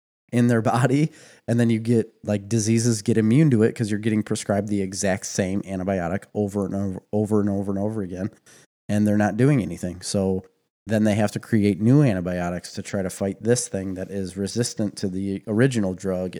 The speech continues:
And it's a big issue. And doctors have been, like, sued over giving out antibiotics to people that don't need it.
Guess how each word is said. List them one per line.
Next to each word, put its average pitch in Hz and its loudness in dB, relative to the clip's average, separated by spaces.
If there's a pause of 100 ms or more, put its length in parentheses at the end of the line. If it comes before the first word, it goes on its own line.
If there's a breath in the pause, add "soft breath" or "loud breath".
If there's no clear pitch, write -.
(160)
And 95 -4 (440)
it's 117 -2
a 113 2
big 120 2
issue. 147 2 (540)
And 98 -6 (220)
doctors 101 -2
have 101 -2
been, 101 0 (640)
like, 95 -6
sued 151 4
over 107 0 (320)
giving 117 2
out 95 0
antibiotics 104 2
to 104 -6
people 104 -2
that 104 0
don't 104 0
need 127 0
it. - -10